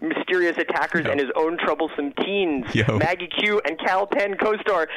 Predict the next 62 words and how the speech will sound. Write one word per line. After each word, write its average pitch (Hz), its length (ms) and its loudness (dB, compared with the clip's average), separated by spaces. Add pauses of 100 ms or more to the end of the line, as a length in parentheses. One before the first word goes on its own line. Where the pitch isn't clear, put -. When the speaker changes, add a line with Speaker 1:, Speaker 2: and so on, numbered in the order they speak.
(160)
Speaker 1:
Here's 240 160 2 (100)
the 208 120 0
thing. 190 340 0
When 156 140 0
they 160 120 2
pitched - 300 -2
this 196 140 0 (120)
show, 190 280 2
they 156 100 2
were 160 140 2
like, 139 200 0 (280)
"Kiefer, 117 380 0 (100)
what 139 240 2
if 139 100 -4
Jack 131 320 0
Bauer 123 300 2
was 120 140 0
a 117 80 0 (220)
fucking 123 360 -2 (100)
dork?" 117 300 0
Speaker 2:
<laughs> - 120 2 (160)
That's 294 120 -2
Speaker 1:
And 311 120 4
he 320 140 6
Speaker 2:
what - 20 -2
Speaker 1:
was 466 120 2
Speaker 2:
I'm - 60 -4
Speaker 1:
like, 262 140 2
Speaker 2:
saying. - 680 2
Speaker 1:
"In." - 40 2 (300)
And 208 120 2
they 220 200 2
were 262 100 2
just 226 340 -2
did 226 200 2
it. 254 180 2
And 226 320 0
then 226 60 2
they 226 100 2
blew 226 320 0
up 240 160 0
Congress. 214 480 0 (100)
And 202 140 0
then 214 80 0
they 214 100 2
were 220 120 2
like, 220 260 -2 (420)
"Get 247 160 0
me 247 100 0
Doris 240 340 2
Speaker 2:
Yo. - 160 -2
Speaker 1:
Kearns 233 240 0
Goodwin 262 340 0
in 254 100 2
here 285 180 4
and 220 60 2
have 220 200 0
some 226 160 -4
team 262 240 0
of 233 100 2
rivals." 240 520 2 (500)
I'm 254 260 0